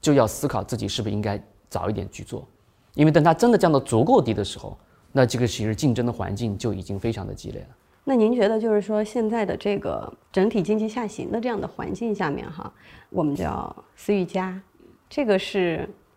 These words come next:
Speaker 2: 唯一的一个增长的一个途径吗？
Speaker 1: 对，那当然远远不能说是唯一啊，经济是个大问题啊，经济是个大的话题啊。这话题下面，如果真的要获得企业的增长，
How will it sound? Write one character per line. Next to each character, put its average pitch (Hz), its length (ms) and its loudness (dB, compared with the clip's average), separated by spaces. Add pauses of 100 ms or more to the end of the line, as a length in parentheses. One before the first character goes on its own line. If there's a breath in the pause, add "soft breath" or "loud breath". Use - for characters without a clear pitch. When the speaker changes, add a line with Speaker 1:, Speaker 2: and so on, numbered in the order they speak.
(140)
Speaker 2:
唯 185 140 4
一 247 300 0
的 294 100 4
一 165 200 2
个 151 440 -2 (320)
增 208 200 4
长 202 200 0
的 - 80 -6
一 - 160 -4
个 - 400 -6 (720)
途 - 200 -2
径 214 220 -2
吗？ 196 40 -2
Speaker 1:
对， 151 100 4
那 123 60 -2
当 147 160 2
然 147 160 4
远 120 180 4
远 151 140 4
不 104 80 0
能 110 100 0
说 117 140 0
是 117 80 0
唯 101 160 -2
一 104 220 -4
啊， 98 120 -10 (460 soft breath)
经 190 180 4
济 180 120 4
是 143 100 0
个 127 80 0
大 117 340 0
问 95 220 -4
题 - 220 -16
啊， - 120 -20 (160)
经 165 160 2
济 156 80 4
是 147 80 0
个 127 80 2
大 156 220 4
的 107 100 0
话 117 280 0
题 - 260 -16
啊。 - 100 -16 (240)
这 143 120 -4
话 156 200 6
题 139 140 2
下 143 140 0
面， 117 200 0
如 107 120 0
果 131 160 4
真 160 180 0
的 151 60 2
要 123 120 2
获 120 220 2
得 110 100 0
企 - 220 -8
业 101 80 0
的 107 80 0
增 131 180 -2
长， 117 160 -4